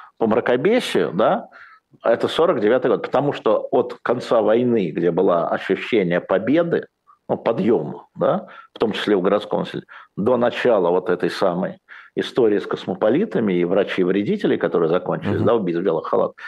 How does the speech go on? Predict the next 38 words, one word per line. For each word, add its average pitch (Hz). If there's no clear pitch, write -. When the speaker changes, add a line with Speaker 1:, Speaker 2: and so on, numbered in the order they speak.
Speaker 1:
вот, 135
э, -
вот 110
оно 139
шло, 208
шло -
и 123
дошло. 165
Э, 113
и 120
это 151
закончилось 135
в -
пятьдесят -
третьем 87
году. -
Speaker 2:
Осознает 123
ли 107
этот 95
самый 85
городской 90
класс, 98
что 92
грабли, 110
которыми 92
будут 90
вот 90
просто 90
всех 95
забирать, 107
будут 107
гораздо 110
более 110
частыми? -
Speaker 1:
Я 113
думаю, 113
что -
да. 95